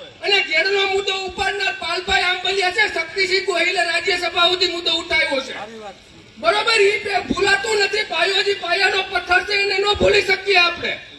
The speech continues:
પાયાનો પથ્થર પાલભાઈ આંબલિયા છે ઘેડ વિસ્તારનો. સરકારની તમે,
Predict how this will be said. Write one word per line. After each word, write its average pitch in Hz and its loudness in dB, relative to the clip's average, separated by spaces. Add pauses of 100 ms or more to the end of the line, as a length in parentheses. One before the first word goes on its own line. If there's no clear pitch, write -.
(280)
પાયાનો 403 0
પથ્થર 359 -4
પાલભાઈ 370 0
આંબલિયા 403 -2
છે 392 -6
ઘેડ 359 0
વિસ્તારનો. 320 -8 (960)
સરકારની 381 -2
તમે, 392 0